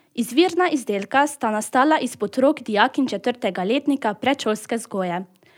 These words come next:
Alje Rogulja, Doroteje Antolin, Valentine Toplak, Mojce Unišak, Nike Erjavec,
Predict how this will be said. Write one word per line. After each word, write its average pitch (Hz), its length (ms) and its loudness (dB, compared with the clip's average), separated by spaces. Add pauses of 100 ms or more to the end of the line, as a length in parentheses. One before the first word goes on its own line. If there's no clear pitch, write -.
(280)
Alje 214 360 2
Rogulja, 240 640 2 (160)
Doroteje 202 520 0
Antolin, 226 580 0 (420)
Valentine 208 580 0
Toplak, 269 600 2 (240)
Mojce 220 400 -2
Unišak, 254 680 0 (180)
Nike 226 280 -2
Erjavec, 226 720 0